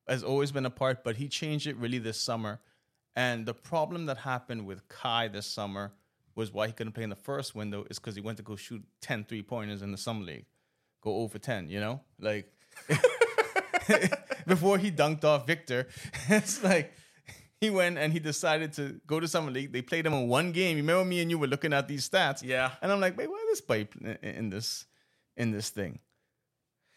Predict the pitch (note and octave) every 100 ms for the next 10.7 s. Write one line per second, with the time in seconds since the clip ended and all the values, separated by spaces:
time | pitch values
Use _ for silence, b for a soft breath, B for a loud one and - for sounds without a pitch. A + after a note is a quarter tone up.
0 | _ - D#3+ A#2+ A#2 C3+ C#3+ C#3+ C3+ C3+
1 | B2 C3+ D3 C#3 C3+ C#3 C3+ C#3 C3+ C3
2 | B2 A2 A#2+ A#2 A#2 B2 A#2+ B2+ B2 A#2
3 | A2 B2+ B2+ C#3+ F#3 D4+ - - - G#2
4 | B2+ - _ - D#3+ A#3+ A#3 - - G#3+
5 | G3+ A#3 A3 A2+ D#3 G3+ G3+ F#3+ G3 F#2+
6 | - G2 - G2 F#2 D3 - C#3 C#3 C3+
7 | B B _ C#3+ - E3+ D#3+ D#3+ D#3 B2+
8 | A#2 A2 G#2+ B2 C#3 C#3+ G3 F3 D#3 C#3+
9 | C#3+ D#3 D#3+ - C3+ B2+ - B2+ B2 A#2+
10 | A#2+ A#2 A2+ B2+ A#2 A2+ A2